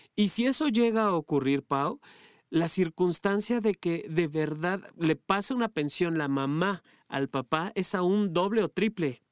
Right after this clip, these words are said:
Y los hombres que, que logran pedirlo es de, pues, ¿que no eres lo suficientemente hombre para mantener a tus hijos? Y una peor, Pau, los hombres que viven violencia dentro del matrimonio,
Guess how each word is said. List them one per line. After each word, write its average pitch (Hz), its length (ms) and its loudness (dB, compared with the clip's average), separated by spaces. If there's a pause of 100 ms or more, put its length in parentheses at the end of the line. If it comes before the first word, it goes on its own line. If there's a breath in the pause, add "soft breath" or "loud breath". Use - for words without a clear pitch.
(500)
Y 185 140 2
los 170 200 -2
hombres 233 300 0
que, 175 180 -2
que 170 160 -6
logran 196 360 2
pedirlo 185 640 0 (400 loud breath)
es 196 160 2
de, 202 100 2
pues, 165 160 -4
¿que 202 120 0
no 208 80 2
eres 226 140 0
lo 190 120 -4
suficientemente 175 960 -4
hombre 156 260 -2
para 147 220 -6
mantener 131 460 -4
a 165 80 -2
tus 143 240 -6
hijos? - 400 -10 (400 loud breath)
Y 170 140 2
una 214 240 2
peor, 170 420 -2
Pau, 113 320 -10 (120)
los 170 300 2
hombres 214 320 0
que 160 140 -2
viven 170 340 0
violencia 147 640 -2
dentro 175 400 -2
del 175 180 -2
matrimonio, 120 840 -6